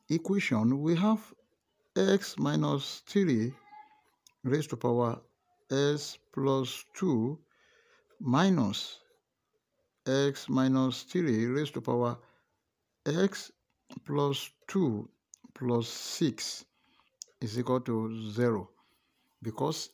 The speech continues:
S plus eight is also the same thing as S plus two, S plus two plus six. Then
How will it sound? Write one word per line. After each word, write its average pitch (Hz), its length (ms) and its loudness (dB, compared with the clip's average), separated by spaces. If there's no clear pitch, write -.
S 185 260 0
plus 120 480 -2
eight 110 480 0
is 117 160 -4
also 156 320 0
the 160 100 -4
same 175 220 0
thing 127 180 -2
as 110 220 -2
S 151 240 -2
plus 120 320 0
two, 127 580 -2
S 160 240 -2
plus 120 420 -2
two 113 400 -4
plus 107 300 -4
six. - 460 -8
Then 180 360 4